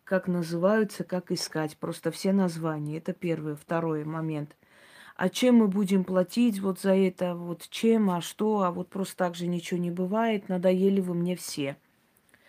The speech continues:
Открываете «Плата за удачу», «Добро и зло». И смотрите, чем вы платите богам за ту удачу, которую вам они дают. Пятьсот раз говорить, э, не,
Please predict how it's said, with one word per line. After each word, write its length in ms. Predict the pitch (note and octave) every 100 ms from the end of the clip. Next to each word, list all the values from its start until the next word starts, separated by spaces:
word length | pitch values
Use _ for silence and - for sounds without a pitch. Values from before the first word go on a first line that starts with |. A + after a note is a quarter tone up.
| _ _ _
Открываете 800 | - - F#3+ F3+ G#3+ A#3+ G3+ F3+
«Плата 460 | - F#3+ G#3+ G#3+ F#3
за 180 | F3+
удачу», 720 | F3+ F3+ E3+ D#3+ D#3 - D3+ - _ _ _ _ _ _ _ _ -
«Добро 340 | F3+ F3 G3+
и 140 | G#3 F#3
зло». 320 | D#3+ D#3 D3+
И 220 | - A#3
смотрите, 680 | G3 G3 F#3+ F3 E3 D3+ D#3
чем 260 | - G#3+
вы 120 | G3+ E3
платите 680 | F3 G3+ G3+ E3+ - D#3
богам 520 | D#3 D#3 D#3 G3 A3 - _ -
за 220 | D#3+ E3+
ту 200 | E3+ F3
удачу, 420 | E3 D#3+ G#3+ - D#3+
которую 480 | E3 E3 F3+ F3+
вам 220 | E3 E3+ E3
они 220 | D#3 E3
дают. 400 | D#3+ D#3 D3 C3+ _ _ _ - - _ _ _ _ _ _ _ _ _ _ _ _ - _ -
Пятьсот 340 | F#3 G#3 F#3+
раз 240 | G3 A3 -
говорить, 540 | E3 E3 F3+ - -
э, 140 | D#3+ E3
не, 200 | E3+